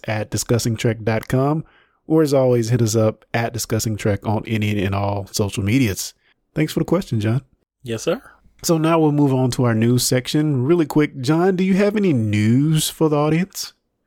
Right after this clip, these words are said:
Speaker 2: Uh, just a little bit of news, man. And I think this is incredibly interesting. William Shatner has agreed to take a trip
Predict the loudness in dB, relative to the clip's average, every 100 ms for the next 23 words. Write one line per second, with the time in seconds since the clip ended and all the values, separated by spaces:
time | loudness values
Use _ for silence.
0 | -16 -4 0 2 0 -4 -2 -2 -2 -2
1 | 0 0 0 2 2 2 2 2 2 0
2 | -2 -4 -4 -4 -6 -4 -2 -2 0 -2
3 | -2 -2 0 0 -2 -2 0 0 0 0
4 | -2 -2 -2 -2 -4 -4 -4 -4 -4 -10
5 | -20 -20 -12 -2 0 0 -2 -2 0 0
6 | -2 -4 -6 -6 -8 -8 -2 -2 -2 -4
7 | 0 2 0 -2 -2 -4 -2 -2 0 -2
8 | 0 2 2